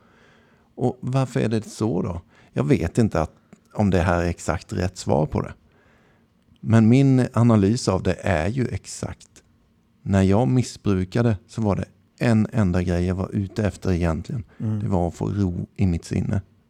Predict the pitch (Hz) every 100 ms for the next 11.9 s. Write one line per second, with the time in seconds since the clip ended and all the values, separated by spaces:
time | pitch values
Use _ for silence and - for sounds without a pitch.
0 | _ - 101 92 92 - - 92 101 -
1 | 98 92 - 87 - - _ - 110 101
2 | 104 _ _ _ _ _ _ _ _ -
3 | 110 101 98 - - _ _ - 117 107
4 | 104 113 - - 101 95 - 98 87 -
5 | 104 101 87 90 - 101 90 95 95 82
6 | 95 92 85 113 - - - 113 110 107
7 | - 120 107 123 - - _ _ _ _
8 | _ - 139 110 107 117 - 90 80 90
9 | 87 - 143 113 95 - 87 98 90 92
10 | 78 104 76 67 _ 113 107 98 82 -
11 | - _ - 104 95 - 95 85